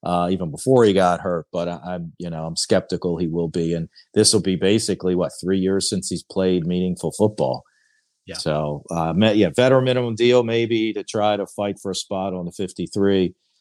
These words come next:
Speaker 1: uh, if they like him and he likes being here, you know, but he's not getting any, you know, any better offer than that.
Speaker 2: Yeah. All right. Well, I'd, I'd agree on all that. Uh,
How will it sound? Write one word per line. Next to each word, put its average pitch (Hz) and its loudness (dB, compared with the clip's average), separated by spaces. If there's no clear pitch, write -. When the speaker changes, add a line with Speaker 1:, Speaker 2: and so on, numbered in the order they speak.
Speaker 1:
uh, 87 -2
if 87 -4
they 101 4
like 98 4
him 98 0
and 90 -4
he 98 -2
likes 92 0
being 95 0
here, 87 -2
you 87 -6
know, 82 -6
but 90 2
he's 87 0
not 92 0
getting 90 2
any, 87 0
you 85 -4
know, 82 0
any 85 0
better 80 2
offer 78 0
than 69 -6
that. 71 -6
Speaker 2:
Yeah. 85 -14
All 80 -10
right. 76 -10
Well, 80 -8
I'd, 87 -6
I'd 90 -10
agree 85 -8
on 85 -8
all 82 -8
that. 85 -10
Uh, - -10